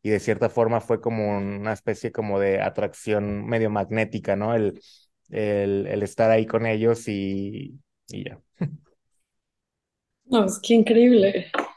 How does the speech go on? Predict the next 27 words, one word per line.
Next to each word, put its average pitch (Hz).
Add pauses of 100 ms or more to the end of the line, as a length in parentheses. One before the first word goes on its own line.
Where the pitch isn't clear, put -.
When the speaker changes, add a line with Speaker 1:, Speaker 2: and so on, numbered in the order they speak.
(760)
Speaker 2:
Este, 202
qué 226
interesante, 220
qué, 196
qué 226
interesante 214
que 196
tú 202
desde 190
siempre 202
supiste 202
que -
con 202
ellos 202
es 190
realmente 196
con 185
quien 190
te 196
hubiera 196
gustado 196
dar 196
el 196
segundo 202
paso 202
y 196
que, -